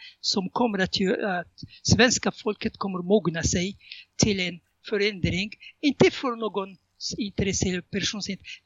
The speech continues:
för Sveriges intresse, för mänsklighetens intresse, för hela, egentligen rättvisans intresse.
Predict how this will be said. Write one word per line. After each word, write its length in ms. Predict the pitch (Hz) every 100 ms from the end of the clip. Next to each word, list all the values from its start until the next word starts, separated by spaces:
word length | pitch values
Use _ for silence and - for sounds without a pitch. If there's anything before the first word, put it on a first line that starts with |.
| -
för 120 | 202 180
Sveriges 500 | - - 214 254 214
intresse, 500 | 202 175 160 160 - - _ - - -
för 140 | 220
mänsklighetens 800 | 196 208 - 202 214 254 - 233
intresse, 580 | 202 180 185 170 - - - - - -
för 80 | -
hela, 420 | 165 247 214 202 - - - _ _ -
egentligen 520 | 202 214 208 208 185
rättvisans 640 | 202 - 226 247 226 190
intresse. 580 | 196 165 - 165 - -